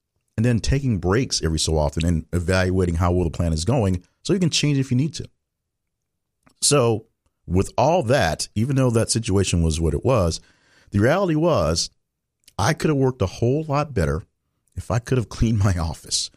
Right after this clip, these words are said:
if I could have kept my desk clean. Now, granted, my workspace does not stay clean very long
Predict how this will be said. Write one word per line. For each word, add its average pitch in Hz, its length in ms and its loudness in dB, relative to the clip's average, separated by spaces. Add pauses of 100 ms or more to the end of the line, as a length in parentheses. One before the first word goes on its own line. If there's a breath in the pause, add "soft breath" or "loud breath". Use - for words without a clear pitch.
(340)
if 85 140 0
I 110 100 2
could - 160 0
have - 80 -4
kept - 240 0
my 92 100 0
desk 78 320 -2
clean. 69 260 -4
Now, 92 440 0
granted, 135 480 0 (260 loud breath)
my 95 140 0
workspace 123 760 -2
does 113 300 0
not 113 160 0
stay 104 180 0
clean 101 320 0
very 80 320 -2
long 104 480 0